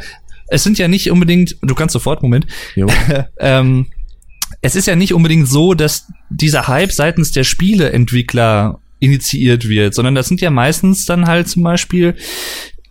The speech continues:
Speaker 1: die Spieler selbst zum Teil oder halt, ähm, auch Spielemagazine oder so. Deswegen tut mir das auch ein bisschen für Ent-,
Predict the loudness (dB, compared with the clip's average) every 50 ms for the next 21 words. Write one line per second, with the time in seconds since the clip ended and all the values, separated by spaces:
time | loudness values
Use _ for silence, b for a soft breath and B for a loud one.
0 | _ -2 0 2 2 2 0 0 2 2 2 2 2 2 0 0 0 -2 -2 0
1 | 2 0 2 2 2 2 2 2 2 2 0 2 2 0 0 2 2 2 2 0
2 | -2 -4 -6 -4 -4 -2 -2 -4 -4 -4 -2 -2 0 2 2 4 4 2 2 0
3 | 0 0 2 2 2 2 2 2 4 4 4 2 2 2 0 -2 -2 0 2 2
4 | 4 4 4 2 0 -2 -6 -10 -6 -2 0 2 2 2 2 0 0 0 0 -2
5 | -4 -6 -10 -14 -12 -8 -6 -4 -2 0 -2 -2 0 0 0 0 0 0 0 0
6 | 0 0 0 2 2 2 2 2 2 0 0 0 0 0 0 0 -2 -4